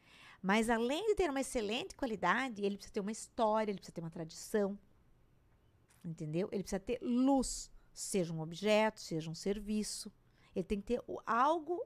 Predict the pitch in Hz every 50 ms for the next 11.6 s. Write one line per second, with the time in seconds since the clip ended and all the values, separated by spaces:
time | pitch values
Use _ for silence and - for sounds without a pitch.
0 | - _ - - 254 262 254 247 226 214 190 180 170 151 127 120 - - - -
1 | - - _ _ 233 226 214 202 208 202 220 233 240 - - 262 262 - _ -
2 | 233 208 185 - - - - - - - - - _ _ _ _ _ _ _ _
3 | _ _ _ _ _ _ _ _ _ - 156 151 156 160 180 233 277 285 240 262
4 | 240 - - 233 208 - - 214 190 208 277 - - 254 220 - 240 220 208 196
5 | 190 185 202 214 226 214 269 311 - - - - 359 320 311 320 302 226 - 143
6 | - _ _ _ _ _ _ _ _ _ - - - - 185 190 - - 226 -
7 | - 285 285 330 349 - 269 269 247 - 254 269 262 - 285 262 254 254 262 254
8 | 262 277 254 247 277 - _ - 277 262 262 254 233 - _ _ _ _ _ _
9 | - 151 170 185 208 190 175 160 175 180 196 233 226 196 185 175 170 156 170 -
10 | _ - 185 185 214 240 240 - - - - - 175 180 180 - - - 214 214
11 | 214 202 196 196 214 240 247 254 247 - -